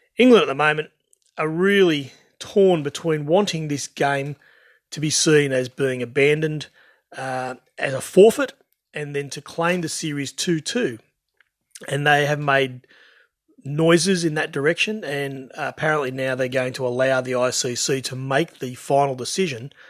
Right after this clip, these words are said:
on what happens to this game and the series.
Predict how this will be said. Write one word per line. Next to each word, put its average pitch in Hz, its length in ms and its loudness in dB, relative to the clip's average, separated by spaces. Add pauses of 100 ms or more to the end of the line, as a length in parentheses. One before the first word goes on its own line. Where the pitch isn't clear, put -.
(460)
on 165 220 4
what 135 180 4
happens 131 560 -6
to 131 120 -10
this 123 200 -6
game 120 540 -6 (300)
and 139 180 -8
the 127 60 -8
series. 139 520 -2